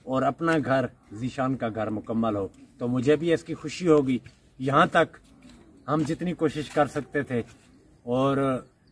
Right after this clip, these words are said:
मेरे बहन भाई काफ़ी comments भी आ रहे थे कि असगर भाई आप जो है ना जीशान का, अ, घर जो है ना वो जल्दी complete करवाएं। तो मैं तो कोशिश में लगा हुआ था,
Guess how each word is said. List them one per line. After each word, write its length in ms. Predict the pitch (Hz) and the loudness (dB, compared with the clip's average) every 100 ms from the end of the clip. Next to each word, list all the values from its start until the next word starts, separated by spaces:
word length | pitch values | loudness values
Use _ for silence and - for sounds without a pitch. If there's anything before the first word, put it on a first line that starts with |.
| - | -2
मेरे 220 | 147 160 | 2 4
बहन 280 | 135 160 165 | 4 2 4
भाई 160 | 151 151 | 4 4
काफ़ी 400 | 165 165 170 147 - - - - - | 4 4 4 0 -2 -16 -20 -20 -2
comments 360 | 151 165 170 143 | 0 0 -2 -2
भी 100 | 165 | 2
आ 140 | 147 | 4
रहे 180 | 139 135 | 4 2
थे 140 | - 135 | -2 -6
कि 100 | 143 | -6
असगर 300 | 139 147 131 | -2 -2 2
भाई 260 | 143 139 - _ _ _ _ _ - | 2 0 -4 _ _ _ _ _ -4
आप 240 | 135 143 151 | 2 2 2
जो 360 | 151 147 120 120 | 0 0 0 0
है 40 | |
ना 100 | 143 139 | 2 0
जीशान 420 | 143 131 135 143 | 0 0 0 0
का, 220 | 143 131 | 2 0
अ, 920 | 117 - 123 123 120 117 107 - 123 | 0 -6 -4 -2 0 -2 -4 -10 -12
घर 220 | 113 131 147 | 0 2 2
जो 160 | 147 | 2
है 60 | 131 | 4
ना 80 | 131 | 2
वो 120 | 131 | 2
जल्दी 300 | 127 131 151 | 0 0 0
complete 400 | 147 135 135 123 | -2 0 0 0
करवाएं। 320 | 135 123 117 - _ _ | -2 -2 -2 -6 _ _
तो 40 | 147 | 2
मैं 160 | 165 175 | 2 2
तो 100 | 180 | -2
कोशिश 380 | 170 156 143 156 | -4 -6 -6 -2
में 120 | 151 | 2
लगा 200 | 135 143 | 4 4
हुआ 220 | 139 123 | 4 4
था, 220 | 117 107 | 2 -4